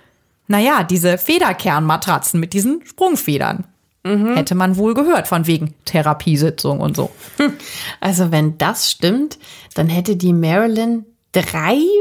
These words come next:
Speaker 2: Affären parallel gehabt. Also
Speaker 1: Ja.
Speaker 2: mit beiden Brüdern, John F. und Robert Kennedy
Speaker 1: Mhm.
Speaker 2: und mit ihrem Psychiater. Wie realistisch ist das denn?
Speaker 1: <laughs> Ja,
Speaker 2: Also, hm.
Speaker 1: gut, also Peter Lawford schreibt jedenfalls, dass Robert Kennedy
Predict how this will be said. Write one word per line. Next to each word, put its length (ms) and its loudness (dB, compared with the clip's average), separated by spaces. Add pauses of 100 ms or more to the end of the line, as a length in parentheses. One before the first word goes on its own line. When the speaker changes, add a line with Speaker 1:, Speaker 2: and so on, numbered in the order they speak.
(400)
Speaker 2:
Affären 480 -6
parallel 460 0
gehabt. 420 -8 (100)
Also 180 2
Speaker 1:
Ja. 80 0 (260)
Speaker 2:
mit 260 0
beiden 420 0
Brüdern, 480 0
John 220 0
F. 320 -2
und 300 0
Robert 420 0
Kennedy 520 -2
Speaker 1:
Mhm. 300 0
Speaker 2:
und 320 0
mit 140 -4
ihrem 160 -2
Psychiater. 640 -4 (840)
Wie 100 0
realistisch 640 -2
ist 200 -4
das 280 -2
denn? 280 -4
Speaker 1:
<laughs> 80 -14 (100)
Ja, 380 0 (160)
Speaker 2:
Also, 240 -2 (380)
hm. 260 -4 (260)
Speaker 1:
gut, 360 2
also 220 0
Peter 280 0
Lawford 560 2
schreibt 360 -2
jedenfalls, 580 0
dass 260 0
Robert 300 0
Kennedy 640 0